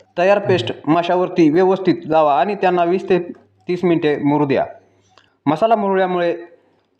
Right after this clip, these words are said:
चव आतपर्यंत जाते आणि मासे अजून स्वादिष्ट लागतात. मुरवलेल्या माशांसाठी बारीक रवा घ्या. या रव्यामध्ये अर्धा चमचा हळद आणि एक छोटा चमचा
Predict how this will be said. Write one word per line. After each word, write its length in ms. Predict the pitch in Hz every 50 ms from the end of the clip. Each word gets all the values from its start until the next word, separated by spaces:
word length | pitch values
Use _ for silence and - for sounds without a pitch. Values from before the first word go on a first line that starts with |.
| _ -
चव 100 | - 190
आतपर्यंत 460 | 185 180 196 185 - - 185 180 180 170
जाते 300 | 170 165 165 160 151 - - - - -
आणि 180 | - 160 175 170
मासे 280 | 160 170 165 160 175 170
अजून 300 | 156 156 160 170 185 165
स्वादिष्ट 360 | - 170 160 160 - - 165
लागतात. 320 | 151 143 - - 104 90 - - _ _ _ _ _ _ _ _ _ _ _ _ _ _ _ _ _ _ _ _ -
मुरवलेल्या 500 | 139 143 156 185 208 220 214 208 196 196
माशांसाठी 560 | 190 190 180 175 - 175 170 165 165 156 160 156
बारीक 340 | 156 156 160 165 170 165
रवा 220 | 165 160 156 156 147
घ्या. 200 | 127 117 110 92 - - _ _ _ _ _ _ _ _ _ _ _ _ _ _ _ _ -
या 140 | 147 165 185
रव्यामध्ये 540 | 208 208 185 180 170 165 160 151 151 147 147 - -
अर्धा 260 | - 185 170 165 185
चमचा 340 | 170 185 170 160 156 151 139
हळद 260 | 131 170 180 170 147 139 - _ _ _ _ _ _ _ _ _ _ _ _ -
आणि 240 | - 170 185 180
एक 260 | 180 185 185 - - -
छोटा 180 | 180 170 170
चमचा 380 | 170 170 170 156 - 156 139